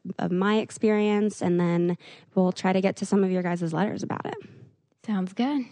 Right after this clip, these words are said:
Speaker 1: Cool.
Speaker 2: I'm kinda nervous. I've
Speaker 1: Yeah?
Speaker 2: never really publicly talked about any of this before in detail.
Speaker 1: Yeah. Okay.
Speaker 2: But I'm excited to do it.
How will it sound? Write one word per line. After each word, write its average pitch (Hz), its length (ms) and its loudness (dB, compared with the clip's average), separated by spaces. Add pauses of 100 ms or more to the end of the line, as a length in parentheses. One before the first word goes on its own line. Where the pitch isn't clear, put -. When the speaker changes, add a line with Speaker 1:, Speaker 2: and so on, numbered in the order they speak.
(480)
Speaker 1:
Cool. 240 160 0
Speaker 2:
I'm 214 120 2
kinda 220 240 0
nervous. 196 720 -2 (180)
I've 208 80 2
Speaker 1:
Yeah? 226 100 8
Speaker 2:
never 233 300 6
really 220 280 2
publicly 190 560 0
talked 220 320 -2
about 180 280 0
any 180 200 0
of 165 120 -2
this 160 220 -4
before 170 500 -2
in 226 180 4
detail. 202 680 0 (240)
Speaker 1:
Yeah. 226 60 2
Okay. 233 180 -4
Speaker 2:
But 208 100 6
I'm 208 140 4
excited 190 560 -2
to 190 120 -2
do 175 200 0
it. 143 200 -4